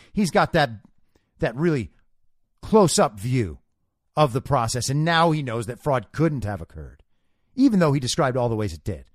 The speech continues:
six months ago. Man, it's crazy how things change, ain't it, Commie? Rasmussen released a poll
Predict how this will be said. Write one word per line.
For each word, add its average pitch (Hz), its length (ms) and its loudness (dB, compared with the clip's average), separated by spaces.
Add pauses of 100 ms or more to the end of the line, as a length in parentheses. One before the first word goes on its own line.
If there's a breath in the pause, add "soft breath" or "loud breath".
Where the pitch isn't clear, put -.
(160)
six - 280 -8
months 87 220 -8
ago. - 240 -20 (600)
Man, 131 280 -2
it's 90 100 -12
crazy 147 280 0
how 143 120 2
things 139 260 -4
change, 107 380 -4 (220)
ain't 127 160 -4
it, 135 60 -12
Commie? 139 300 -4 (2250)
Rasmussen 175 680 -2
released 170 480 -2
a 190 120 -4
poll 156 560 -8